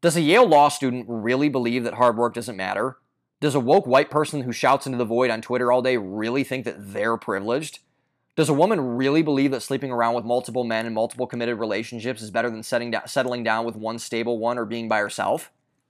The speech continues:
Of course not. None of these people believe these things. They do not believe hardly anything that comes out of their own mouths. It's a shame that they lie to us, but they, to do so to themselves is even more heinous. But you realize if you look at luxury beliefs that they're almost too stupid to comprehend.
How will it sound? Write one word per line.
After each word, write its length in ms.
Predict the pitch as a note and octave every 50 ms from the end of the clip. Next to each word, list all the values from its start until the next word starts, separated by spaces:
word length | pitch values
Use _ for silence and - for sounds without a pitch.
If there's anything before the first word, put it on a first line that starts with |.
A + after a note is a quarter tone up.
| _ _ _ _ _ _ _ _ _ _ _ _ _ _ _ _ _ _ _ _ _ _ _ _ _ _ -
Of 120 | D3 -
course 280 | - F3+ D#3+ B2+ - -
not. 280 | F#2+ - A1+ - _ _ _ _ _ _ _ _ _ _ _ _ _ _ _ -
None 180 | - C#3+ E3+ A#3
of 60 | B3+
these 140 | G#3 E3 -
people 240 | - E3+ C3 C#3
believe 340 | A#2 B2 B2 A2+ A#2 B2 A2+
these 200 | G2 G2+ E2 -
things. 420 | - - A#1+ - - - - - - _ _ _ _ _ _ _ _ _ -
They 80 | D3
do 80 | D3+ E3+
not 140 | G3+ - -
believe 220 | D3+ D3 D3 A#2+
hardly 280 | C3 C#3 C#3 C3 C#3+ -
anything 300 | C3+ D#3+ F#3 D3+ B2 A2+
that 100 | G#2 -
comes 180 | A2+ A2 G#2+
out 100 | A#2 A#2
of 40 | A#2
their 140 | A2 A#2 A#2+
own 100 | B2+ B2
mouths. 520 | B2+ D3 F3 C#3 - - - - - - _ _ _ _ _ _ _ _ _ _ _ -
It's 100 | C#3+ B2+
a 60 | C#3+
shame 240 | - F3+ G3+ A#3+ F#3
that 80 | C3
they 100 | B2 C3+
lie 160 | B2+ A#2+ A#2+ A#2+
to 140 | G#2 G#2
us, 300 | C#3+ E3+ A2 D2 - -
but 120 | - - A#2
they, 80 | B2
to 220 | B2 G2 - - A#2+
do 100 | C#3 E3
so 160 | D#3+ - C#3+
to 80 | C3 B2
themselves 540 | A#2 A2+ - - E3 D#3+ C#3+ B2+ A#2 G2+
is 120 | A2 G#2+ A2+
even 180 | A#2+ A2+ A2+
more 200 | A2 A#2+ C#3 C#3+
heinous. 460 | A#2+ A2+ G2 F2 A1+ - - - - - _ _ _ _ _ _ _ _ _ _ _ _ _ _ _ _
But 140 | - D#3+ -
you 80 | E3+ D#3
realize 400 | C#3+ F3 A3+ B3 A3+ - E3+ -
if 80 | D3
you 80 | C#3+ C#3+
look 160 | C3 C#3+ -
at 80 | - C3
luxury 320 | C3+ C3+ C3 - A#2+ A#2
beliefs 320 | G#2 G2 F#2+ E2+ E2 E2+ -
that 100 | - G2+
they're 140 | C3 C3
almost 320 | - C#3+ C3+ B2 - - -
too 140 | - F3+ F#3+
stupid 360 | - - - B2+ G2+ B2+ A2+
to 60 | A2
comprehend. 680 | - B2+ A#2 - - G#2+ B2 D3 C3+ F#2+ C#2+ C#2+ - -